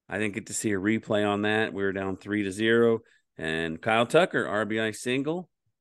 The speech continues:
brought in Abreu three to one. And like I said, we had a chance. We got something going, Yordan in the ninth, but they couldn't do it. Uh, bullpen held Seattle scoreless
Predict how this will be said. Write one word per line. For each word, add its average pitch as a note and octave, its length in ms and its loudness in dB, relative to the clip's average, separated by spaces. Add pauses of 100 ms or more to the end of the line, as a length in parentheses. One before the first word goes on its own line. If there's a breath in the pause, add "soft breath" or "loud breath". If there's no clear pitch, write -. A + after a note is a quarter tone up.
(200)
brought G2+ 200 0
in A2 80 0
Abreu C3+ 540 4
three B2+ 240 0
to B2 80 2
one. A#2 260 2
And G#2 120 -2
like A#2+ 180 -2
I A#2 80 -2
said, G#2 460 0 (680)
we A2 160 2
had B2 160 2
a A#2 60 0
chance. A2+ 640 -6
We G2+ 100 -4
got A2 220 2
something A2+ 340 0
going, A2 300 2
Yordan G#2 480 2
in F#2 120 -6
the F2 80 -10
ninth, F#2+ 500 -4 (640)
but F2 160 -4
they F2+ 100 -2
couldn't F#2 300 -2
do F#2+ 200 0
it. F#2+ 160 0
Uh, G2 180 0
bullpen G#2 640 2
held A#2+ 300 2
Seattle A#2+ 360 0
scoreless C3 680 2